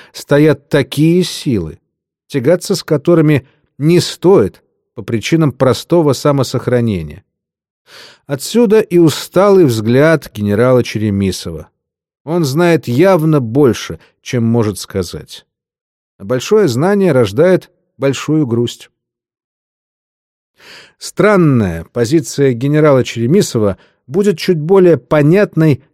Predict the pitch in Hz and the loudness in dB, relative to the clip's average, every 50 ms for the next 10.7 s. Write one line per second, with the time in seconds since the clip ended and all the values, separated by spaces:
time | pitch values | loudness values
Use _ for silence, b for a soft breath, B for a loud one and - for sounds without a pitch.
0 | b _ 101 123 147 139 - 135 139 127 113 113 131 156 175 151 110 - - - | b _ -4 -4 -4 -2 -2 -2 -2 0 0 2 2 2 2 0 -2 -4 -8 -18
1 | _ _ _ _ _ - _ - 90 87 - - - 170 202 175 - - - 131 | _ _ _ _ _ -20 _ -12 -12 -10 -8 -2 0 2 2 2 0 0 0 0
2 | 165 165 131 113 113 98 92 85 82 87 117 151 170 185 185 180 160 - _ _ | 2 2 2 0 0 -2 -2 -4 -4 -2 0 2 4 4 4 2 0 -8 _ _
3 | _ _ _ _ _ _ _ 104 110 107 - - - 156 139 - _ _ 160 151 | _ _ _ _ _ _ _ -12 -10 -10 -8 -2 -2 -2 -2 -2 _ _ 0 0
4 | 135 123 - - 156 185 170 151 156 151 139 - 143 139 127 - _ _ _ _ | 0 0 -2 0 2 2 2 2 2 0 0 -2 -4 -6 -6 -8 _ _ _ _
5 | _ _ - 208 175 - 156 - 151 131 120 127 135 127 - - 180 170 - _ | _ _ -8 -6 -6 -6 -6 -4 -4 -2 0 0 0 -2 0 0 0 0 0 _
6 | 143 123 - 143 147 143 113 - - - - 101 95 92 95 95 95 117 180 208 | -6 -4 -2 -2 0 0 -2 -2 -6 -8 -8 -6 -6 -4 -6 -6 -2 0 0 0
7 | 190 b b b b b b b _ - 123 120 - _ - 220 226 202 - - | 0 b b b b b b b _ -10 -10 -10 -8 _ -2 0 0 0 0 0
8 | 214 202 - - - - - 131 120 107 - - _ _ _ _ _ _ _ _ | 0 0 0 -4 -12 -8 -4 -4 -4 -4 -6 -10 _ _ _ _ _ _ _ _
9 | _ _ - 127 123 107 98 98 107 113 107 113 143 165 170 170 170 160 - - | _ _ -2 -2 -2 -2 -2 -2 -2 0 0 2 0 0 0 0 0 -2 -2 -6
10 | - - - 170 180 180 175 156 120 90 80 76 76 - | -10 -4 -2 0 2 2 2 0 0 -2 -4 -8 -12 -18